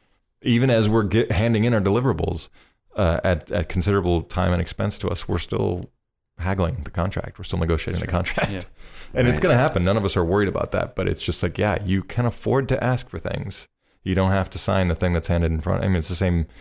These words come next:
Speaker 1: in every industry, but, like, know, know your value.
Speaker 2: Yeah.
Speaker 3: Right.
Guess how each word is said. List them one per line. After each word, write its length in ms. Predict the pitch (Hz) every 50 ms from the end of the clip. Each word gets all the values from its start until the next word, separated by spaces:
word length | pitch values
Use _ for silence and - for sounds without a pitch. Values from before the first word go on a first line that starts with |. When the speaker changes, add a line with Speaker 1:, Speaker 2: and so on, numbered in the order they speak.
| - _ _ -
Speaker 1:
in 80 | - 95 87
every 180 | 82 85 85
industry, 320 | 90 98 92 - - 78 76
but, 220 | 85 - - -
like, 180 | - 90 87 80
know, 200 | 85 85 90 104
know 280 | 123 - - 104 113 127
your 180 | 151 180 170
value. 500 | 127 110 135 185 180 - - - - 82 - _ _ -
Speaker 2:
Yeah. 200 | 95 87 85 82 -
Speaker 3:
Right. 280 | - 69 73 73 69